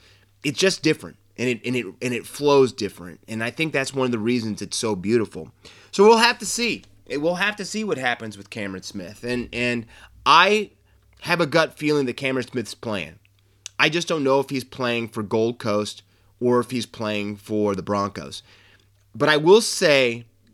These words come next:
if you look at where Cameron Smith's kids are enrolled in school, they're enrolled in school at, on the Gold Coast. And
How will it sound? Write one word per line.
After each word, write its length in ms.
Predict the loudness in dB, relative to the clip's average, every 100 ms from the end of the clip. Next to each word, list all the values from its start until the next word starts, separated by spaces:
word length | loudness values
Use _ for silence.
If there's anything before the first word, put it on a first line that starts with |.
| _
if 160 | -4 0
you 140 | -2
look 300 | 0 0 2
at 100 | 0
where 140 | 0 -2
Cameron 400 | -2 -2 -2 -4
Smith's 560 | -6 -2 -2 -2 -12 -20 _ _ _ _ _ _ _ _
kids 600 | -6 2 4 4 0 -8 -4
are 160 | -2
enrolled 640 | 0 0 4 6 6 4 -2
in 100 | -6
school, 640 | -4 0 2 2 0 -10 _ _ 0
they're 220 | 4 4
enrolled 400 | 4 2 2 -2
in 60 |
school 500 | -6 -2 0 0 -4 -14 _ _ _ _ _ -8
at, 140 | -4
on 200 | 0 0
the 60 | 2
Gold 240 | 0 -2
Coast. 500 | -4 -10 -10 -16 -20 _ _ _ _ _ _ _ _ _ _ _ _ 0
And 500 | 2 4 2 0